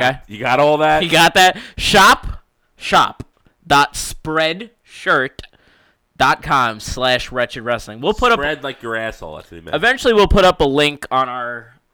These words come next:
Speaker 2: re-, on wretched wrestling dot com. I keep forgetting to fucking do it. Um, we have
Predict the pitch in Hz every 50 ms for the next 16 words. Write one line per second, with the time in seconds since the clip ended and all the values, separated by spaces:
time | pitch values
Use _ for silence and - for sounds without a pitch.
0 | _ _ - 123 113 123 120 117 - - 123 120 123 127 - - 120 120 110 -
1 | 131 117 - 123 - - - 117 117 113 - 117 113 113 120 - - 185 - -
2 | 143 120 123 120 113 107 95 - 127 110 - - 104 101 113 110 107 104 101 -
3 | _ - - _ _ _ - - 107 113 117 113 110 110 110 117 127 123 120 113